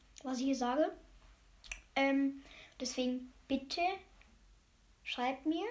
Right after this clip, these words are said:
bis Mittwoch. Ihr müsst nicht gehetzt sein, ihr müsst auch, ihr müsst nicht schreiben. Wenn ich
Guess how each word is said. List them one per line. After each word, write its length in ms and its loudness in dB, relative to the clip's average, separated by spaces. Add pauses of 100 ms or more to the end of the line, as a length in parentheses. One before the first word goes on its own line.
(1000)
bis 240 0
Mittwoch. 520 0 (300)
Ihr 80 2
müsst 240 0
nicht 160 0
gehetzt 400 -4
sein, 200 -2 (180)
ihr 80 -4
müsst 240 0
auch, 60 -2
ihr 440 0
müsst 400 2
nicht 160 -6
schreiben. 300 -2 (840)
Wenn 240 2
ich 420 -4